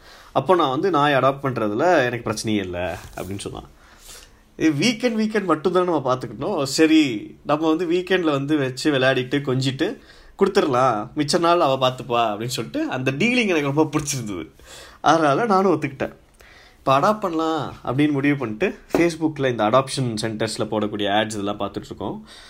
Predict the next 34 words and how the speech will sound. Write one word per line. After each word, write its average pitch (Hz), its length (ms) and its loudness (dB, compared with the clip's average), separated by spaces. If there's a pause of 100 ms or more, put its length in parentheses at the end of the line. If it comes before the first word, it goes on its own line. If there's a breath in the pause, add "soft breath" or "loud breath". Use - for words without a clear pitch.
(260 loud breath)
இதுல 202 60 -6
வந்து 202 260 4
என்னன்னா, 247 260 -2
ஆளுக்கு 214 340 2
ஒரு 180 140 -2
ப்ரிஃபரன்ஸ். 151 400 -2 (320)
எனக்கு 165 280 2
ஒரு 160 100 2
ப்ரிஃபரன்ஸ், 147 380 -2
அவளுக்கு 139 280 2
ஒரு 120 80 -6
ப்ரிஃபரன்ஸ். 123 400 -4 (400 loud breath)
நாய் 151 240 4
வந்து 135 280 2 (1300 soft breath)
ஒயிட், 160 400 4
ஃபுல்லா 160 320 4
ஒயிட்டா 143 300 2
இருக்கணும். 120 400 -4 (460 soft breath)
அதுல 151 240 4
வந்து 151 260 2
சாக்லேட் 160 460 2
ப்ரவுன் 139 360 2
பேட்சஸ் 143 380 2
இருக்கணும். 117 400 -4 (440 soft breath)
பர்கண்டி 160 480 4
ஃபர்ரா 139 360 0
இருக்கணும். 117 400 -4
லேப்ரடாரா 151 640 4
இருக்கணும். 131 420 -2 (160)
கோல்டன் 165 340 4
ரிட்ரீவரா 139 380 0
இருக்கணும்ன்ட்டு 185 440 -2
இப்படி 175 200 -2 (180)
ஏகப்பட்ட 160 560 0